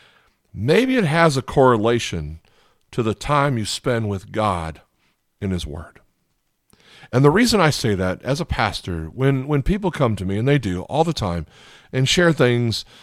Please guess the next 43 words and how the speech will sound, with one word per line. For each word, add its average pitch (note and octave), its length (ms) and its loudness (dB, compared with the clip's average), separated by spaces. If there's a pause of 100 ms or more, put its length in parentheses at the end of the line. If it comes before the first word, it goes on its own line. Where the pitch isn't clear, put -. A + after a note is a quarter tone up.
(160)
of A2 160 2
what C3 160 4
they're C#3+ 100 0
struggling G2 560 -2
with, F2 360 -6 (280)
the A#2+ 80 -2
negative C3+ 420 2
things B2 260 0
that G#2+ 80 -2
are A2 60 -2
going G2+ 280 4
on - 20 0
in G#2 80 -2
their G2+ 140 0
life, E2+ 500 -8 (600)
what B2 200 2
they, B2 240 4
they're G#2 200 -4
trying C3 280 0
to D3 60 0
get C#3+ 100 4
advice F#2+ 480 0
and G#2+ 100 -4
doing D#3 200 0
all G#2+ 100 2
these F#2+ 200 -2
things. B2 260 0
And C#3+ 100 2
one F#3+ 80 4
of G#3 80 0
the F#3 60 0
first E3+ 300 -2
questions A#2 380 -2
I G2 140 0
always B2+ 340 -4
ask F2+ 240 -6
them, G#2+ 180 -10
"Are B2 120 -2
you D#3 200 -4
reading C3 360 -6
Scripture - 540 -12
every - 200 -12
day?" - 280 -14